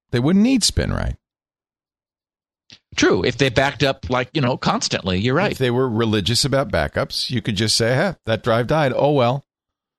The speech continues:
Speaker 2: Yeah, although SpinRite, of course, does also keep drives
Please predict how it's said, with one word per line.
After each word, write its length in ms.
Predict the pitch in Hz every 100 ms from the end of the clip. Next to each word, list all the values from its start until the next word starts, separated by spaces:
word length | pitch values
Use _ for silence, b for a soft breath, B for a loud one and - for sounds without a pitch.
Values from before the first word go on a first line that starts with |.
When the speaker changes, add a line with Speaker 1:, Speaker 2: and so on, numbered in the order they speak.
| _ _ -
Speaker 2:
Yeah, 160 | 170 165
although 300 | 208 226 233
SpinRite, 560 | 233 226 - 262 247 196
of 60 | 160
course, 180 | 196
does 280 | 139 170 185
also 520 | 165 170 185 170 156 147 b -
keep 280 | - 202 -
drives 600 | 131 156 165 160 156 131